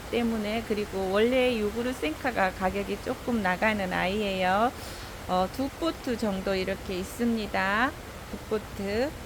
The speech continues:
그리고 혹시 칸탕 매티가 필요하시는 분은, 어, 십이 호 분이나 십오 호 분에 이렇게 있어요.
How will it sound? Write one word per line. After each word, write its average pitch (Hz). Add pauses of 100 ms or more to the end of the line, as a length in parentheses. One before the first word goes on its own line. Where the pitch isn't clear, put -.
(680)
그리고 220 (1080)
혹시 -
칸탕 359
매티가 254
필요하시는 277
분은, 214 (360)
어, 180
십이 240
호 285
분이나 233
십오 226
호 269
분에 208
이렇게 180
있어요. 185